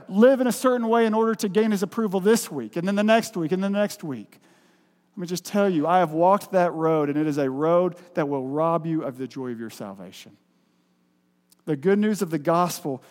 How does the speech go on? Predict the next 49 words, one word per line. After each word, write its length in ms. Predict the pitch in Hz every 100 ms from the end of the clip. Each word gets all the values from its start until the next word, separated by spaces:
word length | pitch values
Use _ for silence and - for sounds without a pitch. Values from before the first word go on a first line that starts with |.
| _ -
is 160 | 156
that 160 | 165 151
his 260 | 196 208
grace 400 | 156 190 202 196
is 60 | 180
sufficient 580 | - 170 202 190 185 180
every 320 | 196 208 185
day 360 | 143 127 101 - _ _
of 100 | 156
our 140 | 135 127
lives. 600 | 123 110 95 98 - - _ _ _ _ _
You 80 | 190
say, 140 | 247
"Well, 160 | 220 208
Ryan, 340 | 202 247 262
if, 160 | 208 -
if 140 | 196
we 140 | 220 233
have 180 | 247
his 200 | 220 208
grace, 440 | - 175 214 233 233
isn't 220 | 220 262
that 180 | 233 143
risky?" 420 | 135 170 214 269
Yes, 460 | 240 175 262 208 185
it 80 |
is 200 | 214 285
risky. 520 | 202 165 135 - 95 101 _ _ _
You 100 | -
say, 120 | 185 226
"Wouldn't 220 | 233 285
that 120 | 262
just 220 | 214 208 - -
push 200 | 233 233
people 220 | - 240
to 60 | 214
do 200 | 165 208
whatever 320 | 226 196 214
they 140 | 233 220
want?" 420 | 202 220 277 - - -
Not 180 | 185 208
if 80 | 196
they've 160 | 165
truly 300 | - 196 185
received 520 | 160 143 185 175 135
the 40 | 135
grace 320 | 127 120 113
of 80 | 117
Christ. 560 | - 120 101 - -